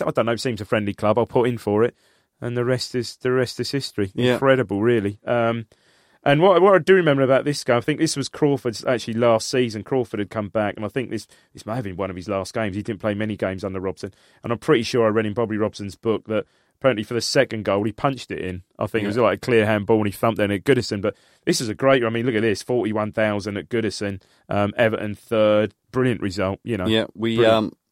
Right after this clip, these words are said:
Speaker 2: we drew, we, we drew two two there. Um, Joe Royle playing for,
Speaker 1: Yeah.
Speaker 2: for Everton,
Speaker 1: Yeah.
Speaker 2: um, Chris Barnard, um, came in. He was, he replaced the, the injured
Speaker 1: Phil
Speaker 2: Colin
Speaker 1: Jo-,
Speaker 2: Philjones,
Speaker 1: Colin
Speaker 2: yeah.
Speaker 1: Philjones. I
Speaker 2: Yeah.
Speaker 1: mean, Chris Barnard, a name I know, but I don't.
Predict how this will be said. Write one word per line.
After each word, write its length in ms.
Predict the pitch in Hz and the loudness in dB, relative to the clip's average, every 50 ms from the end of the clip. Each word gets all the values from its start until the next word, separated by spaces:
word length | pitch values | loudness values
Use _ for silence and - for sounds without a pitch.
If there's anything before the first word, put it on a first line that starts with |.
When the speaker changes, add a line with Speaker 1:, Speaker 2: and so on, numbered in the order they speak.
| _ _ _ | _ _ _
Speaker 2:
we 160 | 101 113 113 | -6 -4 -4
drew, 540 | 101 - - 113 113 110 110 107 107 104 98 _ _ _ - | -4 -2 0 2 2 2 2 0 -2 -4 -8 _ _ _ -6
we, 140 | - 110 104 | -6 -6 -4
we 160 | - 110 98 | -4 -6 -4
drew 180 | - 123 120 107 | -2 -2 -2 -2
two 200 | - - 120 110 | -2 -2 -2 -2
two 240 | - - 117 113 107 | -2 -2 -4 -2 0
there. 300 | 98 101 101 107 110 107 - _ _ _ _ _ | 2 4 4 4 2 0 -4 _ _ _ _ _
Um, 300 | _ - 107 107 104 101 | _ 0 2 2 2 0
Joe 160 | - - 123 123 | 2 2 4 4
Royle 300 | 113 113 117 117 113 107 | 4 4 4 4 4 2
playing 460 | - _ - 113 113 110 110 107 107 | -2 _ 2 4 4 4 2 0 -4
for, 400 | - - - 110 110 107 104 113 | -6 -4 -2 0 2 2 2 2
Speaker 1:
Yeah. 160 | 117 113 117 120 | 2 0 0 0
Speaker 2:
for 140 | - 113 110 | 0 0 2
Everton, 340 | 107 110 113 101 120 123 - - | 2 2 0 -2 -2 -6 -6 -8
Speaker 1:
Yeah. 220 | 110 113 113 113 - _ _ _ _ - | -6 -6 -6 -6 -8 _ _ _ _ -4
Speaker 2:
um, 320 | 110 110 113 113 107 - - | -2 -2 -2 -2 -4 -8 -14
Chris 260 | - - 175 180 - | -10 -8 -8 -8 -8
Barnard, 800 | - _ - 151 156 175 175 160 127 98 87 85 82 82 78 - _ _ _ _ _ _ _ _ - - _ _ - | -8 _ 2 2 4 4 2 2 2 2 2 0 0 -2 -6 -10 _ _ _ _ _ _ _ _ -20 -20 _ _ -4
um, 440 | 110 110 110 110 110 110 104 - - | -2 0 0 0 0 -2 -4 -8 -12
came 320 | - - 120 107 104 101 98 | -10 -6 -4 -4 -2 -2 -2
in. 100 | 101 104 | -4 -4
He 100 | 110 113 | -4 -6
was, 140 | 110 104 - - | -8 -10 -12 -10
he 120 | 110 120 | -10 -10
replaced 680 | 110 110 113 110 - - 131 127 123 110 - - - - _ _ _ | -8 -8 -8 -8 -2 0 0 0 0 -2 -6 -10 -12 -14 _ _ _
the, 240 | - 110 107 - - 120 | -4 -4 -2 -4 -4 -8
the 160 | 120 117 120 | -8 -6 -4
injured 460 | 123 123 120 113 - 123 120 110 - _ _ | -4 -4 -4 -4 -6 -6 -8 -8 -12 _ _
Speaker 1:
Phil 140 | 117 110 | -8 -6
Speaker 2:
Colin 180 | 110 120 120 113 | -4 -4 -4 -6
Speaker 1:
Jo-, 100 | 107 120 | -6 -8
Speaker 2:
Philjones, 320 | 120 117 110 110 95 87 87 | -8 -8 -8 -8 -8 -8 -6
Speaker 1:
Colin 160 | 98 107 110 | -6 -6 -6
Speaker 2:
yeah. 80 | 107 104 | -6 -4
Speaker 1:
Philjones. 480 | 110 104 104 104 - 104 104 104 95 - | -6 -6 -6 -4 -6 -6 -6 -6 -6 -4
I 60 | 113 | -2
Speaker 2:
Yeah. 60 | 113 | -2
Speaker 1:
mean, 80 | 110 107 | -2 -4
Chris 220 | - - 117 - | -6 -8 -10 -8
Barnard, 380 | - - 104 104 104 104 104 104 | -6 -4 -4 -2 -2 -2 -4 -4
a 40 | 113 | -4
name 260 | 110 117 117 110 104 | -4 -2 -2 -2 -2
I 80 | 104 104 | -2 -2
know, 360 | 104 104 110 110 104 101 101 | -2 0 2 2 2 2 2
but 220 | 95 104 90 87 104 | 0 -2 -4 -4 -6
I 100 | 98 98 | -8 -10
don't. 140 | 98 - | -10 -14